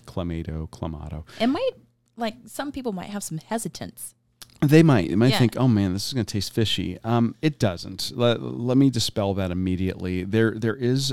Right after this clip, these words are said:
Speaker 1: an, an additional level of brininess to it, and there's an additional level of
Speaker 2: Mm.
Speaker 1: maybe a hint of the sea, like you would
Speaker 2: Yes.
Speaker 1: get from,
Speaker 2: Yeah.
Speaker 1: from eating clams, but there's nothing that's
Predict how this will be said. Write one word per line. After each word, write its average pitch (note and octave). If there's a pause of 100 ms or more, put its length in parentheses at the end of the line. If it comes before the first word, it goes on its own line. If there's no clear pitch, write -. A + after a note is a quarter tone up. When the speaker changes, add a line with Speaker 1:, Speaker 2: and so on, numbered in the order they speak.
Speaker 1:
an, A2+
an A2+
additional C3+
level G#2
of E2
brininess A#2 (180)
to C3+
it, - (460)
and G#2+
there's G#2
an G#2+
additional A2+
level G2+
of F2+
Speaker 2:
Mm. D3
Speaker 1:
maybe C#3+
a -
hint A#2+
of G2+
the G2+
sea, F#2+ (180)
like G#2+
you G#2
would F#2
Speaker 2:
Yes. E2+
Speaker 1:
get E2+
from, -
Speaker 2:
Yeah. E2
Speaker 1:
from F2 (480)
eating D#2+ (720)
clams, D#2
but A2 (400)
there's G2+
nothing C3
that's G#2+